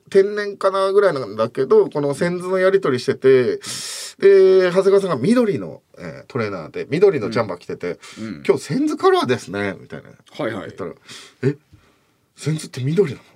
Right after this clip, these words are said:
Speaker 1: <laughs> って言い出して、めちゃくちゃ怖く、<laughs> え、怖って思って、まあ、まあ、まあ、天然かなぐらい
Speaker 2: まあ、もしかしたら、
Speaker 1: だったんですけど、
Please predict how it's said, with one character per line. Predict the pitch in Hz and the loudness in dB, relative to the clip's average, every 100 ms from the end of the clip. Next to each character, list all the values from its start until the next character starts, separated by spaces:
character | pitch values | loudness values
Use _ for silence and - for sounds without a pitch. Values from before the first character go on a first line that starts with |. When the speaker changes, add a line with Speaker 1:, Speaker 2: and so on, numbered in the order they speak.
| - | -14
Speaker 1:
<laughs> | 175 - - - - - | -12 -10 -12 -12 -8 -2
っ | 202 | 2
て | 220 | 4
言 | 226 | 4
い | |
出 | 175 | 4
し | - | 2
て、 | |
め | |
ち | |
ゃ | 269 202 180 226 208 233 202 190 185 185 | 2 4 4 2 2 0 0 0 2 2
く | |
ち | - | 0
ゃ | 208 | 2
怖 | 208 196 | 4 4
く、 | 190 - 190 156 - 139 143 175 - 185 - - 170 - - 165 - | -2 -12 -10 -8 -8 -10 -8 -4 -4 -4 -6 -6 -8 -10 -12 -6 -2
<laughs> | |
え、 | 131 | -2
怖 | - 180 220 | 4 4 4
っ | |
て | 220 - - 427 294 - 285 - | 2 -6 -6 -2 -2 0 0 0
思 | 139 | 0
っ | 135 | 0
て、 | |
ま | 120 254 | 0 0
あ、 | 190 | 0
ま | 254 | 0
あ、 | |
ま | 202 196 | 0 -2
あ、 | - | -2
天 | 285 349 370 | 0 2 2
然 | 381 | 2
か | 330 392 | 2 4
な | 427 | 4
ぐ | 330 | 4
ら | 123 | 2
い | 104 | 2
Speaker 2:
ま | 143 | 2
あ、 | |
も | 160 214 | 2 2
し | |
か | 202 208 | 4 2
し | - - | 0 -2
た | 233 | 2
ら、 | 214 | 4
Speaker 1:
だ | 165 85 | 2 0
っ | |
た | - | -2
ん | |
で | 135 | -4
す | - _ | -4 _
け | 120 101 | -4 -2
ど、 | 110 113 | 0 -2